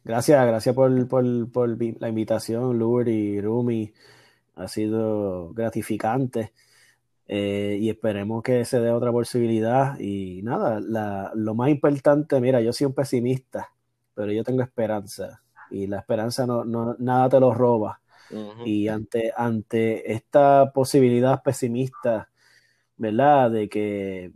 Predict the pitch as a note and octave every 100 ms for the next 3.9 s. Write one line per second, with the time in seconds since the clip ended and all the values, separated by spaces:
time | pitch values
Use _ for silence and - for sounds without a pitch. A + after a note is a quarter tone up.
0 | - _ _ F#2+ F#2+ G#2 G2+ A2 A2 B2+
1 | C3 C3 A2+ A#2 B2 B2+ B2 B2 B2 B2
2 | A#2 A#2+ B2+ A#2+ B2 A#2+ A2+ A#2 A2+ A2
3 | A2 A2 A2+ C3 C3 A#2 G#2+ -